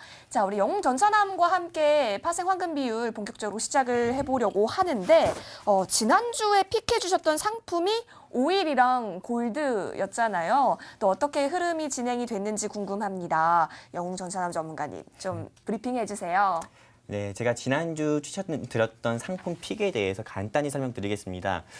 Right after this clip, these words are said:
Speaker 2: 제가 지난주에 오일하고 골드를 진입을 해서 우리가 수익을 보자, 즉 성공 투자를 하자고 말씀드렸는데, 오일 같은 경우는 제가 매도로 진입을 하자 했습니다. 즉 매도로 진입을 한다는 건 하락에 베팅을 해서 수익을 내자고 말씀을 드렸는데,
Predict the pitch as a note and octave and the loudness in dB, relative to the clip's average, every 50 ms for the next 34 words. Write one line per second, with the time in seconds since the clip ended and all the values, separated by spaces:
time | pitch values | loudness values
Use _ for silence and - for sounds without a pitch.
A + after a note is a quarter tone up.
0 | - - - C3+ C3+ D3 C#3 - - D3 F3 F#3+ F3+ E3+ D#3 C3 - - G2+ B2+ | -20 -4 -2 2 2 2 0 0 -2 -2 0 0 0 2 0 0 0 0 0 0
1 | F3+ A3 A#3 A#3 G3+ F3+ D#3+ D3 D#3+ D3+ - - G2 G2+ A#2+ C3 C3 C#3 C3 B2+ | 0 2 2 2 2 2 2 0 -4 -4 -4 -4 -2 0 0 2 2 2 2 4
2 | D3 E3 F3+ F3+ F3 - - G#2 G#2 G#2+ G#2 G#2+ A2 C#3+ C#3+ C#3 A2 G2 F#2 G2+ | 4 2 2 2 -2 -6 -6 -4 -2 0 0 0 -2 -2 -4 -4 -2 -2 -2 -2
3 | - - G3+ G3+ F3 E3+ C#3+ - G2 - F3+ - - A2+ G2 - E3 F3 E3+ F3+ | -2 -4 -4 -2 0 -2 -2 -2 0 0 0 0 0 -4 -8 -6 -6 -2 -2 -2
4 | F3 - - D3 D#3 D3+ C3+ C3+ D3 E3 F3 D#3+ C3+ F#2+ G2+ - G2+ F2+ G2 G2 | -2 -4 -2 2 2 2 2 2 0 -2 -2 -2 -2 -4 -4 -6 -6 -4 -4 -4
5 | F#2 F2+ F2 F#2+ A#2 C#3 G#2+ D#2+ - - - - - - - - F3+ A3+ A#3 A3+ | -4 -4 -4 -2 0 0 0 0 -4 -10 -20 -20 -12 -2 2 2 4 4 4 2
6 | A3+ A3 - - G#3 G3 - B2+ A#2 A#2 A#2+ A#2+ A#2+ A2 - G2+ G#2 G2 - F2+ | 2 0 0 -2 -4 -2 -2 -2 0 0 0 0 -2 -2 -2 -2 -2 -2 0 -2
7 | F2+ G#2+ - G3 G3+ G3 E3+ - - G#2 F#2+ F#2+ F#2+ G#2 A2+ A2+ A2+ A2 A2+ - | 0 0 2 2 2 2 0 0 -4 -6 -6 -4 -4 -4 0 0 0 0 0 -2
8 | - G2 F2+ E2+ E2 D#2+ - - G#2 F#2 G2 F#2+ A#2 D#3 D3+ D3+ D3 - - G#2 | -6 -8 -6 -6 -6 -6 -6 -8 -6 -2 -2 0 0 0 -2 -2 -2 -4 -4 -6
9 | G2+ G2+ G#2+ B2 B2 B2+ B2+ A#2+ A#2 G#2+ G2+ B2 D3 F#3 G#3 G#3+ - - - - | -4 -4 -4 -4 -2 -2 -2 -2 -2 -2 0 2 2 2 2 -2 -6 -14 -20 -20
10 | _ - - G#3+ A3 A3 G#3+ G#3 G3 G3 F#3 - - E2+ - - - C3 C3 C3 | _ -4 -2 0 2 0 0 0 0 -2 -2 -2 -6 -12 -10 -6 -4 -2 0 0
11 | B2+ C3 B2 A#2 - - - F3+ E3 F3 C#3+ F#2+ F2 F#2+ G#2 C3+ D#3 D3+ D3 A#2+ | 0 -2 -2 -4 -6 -6 -6 -2 0 0 0 2 0 0 2 2 2 2 0 -2
12 | F#2 G2 - A2 A2 G#2 - - G2 F#2+ G2 F#2 F#2 F#2+ G#2 C#3 C3 F2 - | -4 -4 -4 -4 -4 -4 -6 -6 -6 -4 -4 -4 -4 -2 2 2 2 2 0